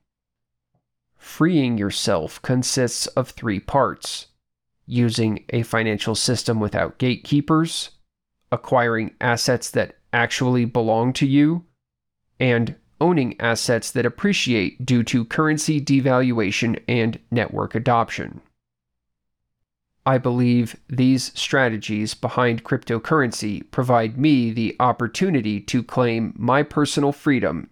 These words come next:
and financial freedom together. Responsibility is key.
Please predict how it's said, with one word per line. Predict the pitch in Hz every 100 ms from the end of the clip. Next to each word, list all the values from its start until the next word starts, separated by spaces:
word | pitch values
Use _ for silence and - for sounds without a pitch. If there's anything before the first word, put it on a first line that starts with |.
| -
and | 120
financial | 110 123 117 110 127
freedom | 120 127 110 95
together. | 90 120 127 127 87 50 - _ _ _ _ _ _ _ -
Responsibility | 117 - - 113 98 113 127 190 139 104 101 -
is | 120 110
key. | - 165 127 50 -